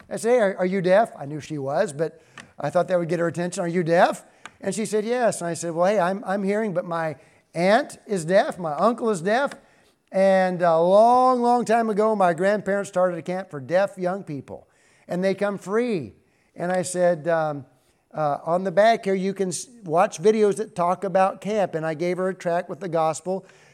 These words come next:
and, uh, just, it was just literally just a couple minutes, and then she went her way. You know, there are more deaf than you would suppose. Now, Maine, uh, I don't know how many there are here, but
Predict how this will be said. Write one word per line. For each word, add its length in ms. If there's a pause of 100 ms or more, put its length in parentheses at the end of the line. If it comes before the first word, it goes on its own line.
(140)
and, 360
uh, 100
just, 280 (420)
it 80
was 120
just 160 (180)
literally 280
just 200
a 40
couple 240
minutes, 260
and 120
then 240 (240)
she 220
went 200
her 140
way. 300 (200)
You 100
know, 260 (360)
there 240
are 60
more 260
deaf 400
than 140
you 80
would 140
suppose. 320
Now, 240
Maine, 640 (480)
uh, 180
I 140
don't 160
know 120
how 180
many 160
there 140
are 40
here, 320
but 380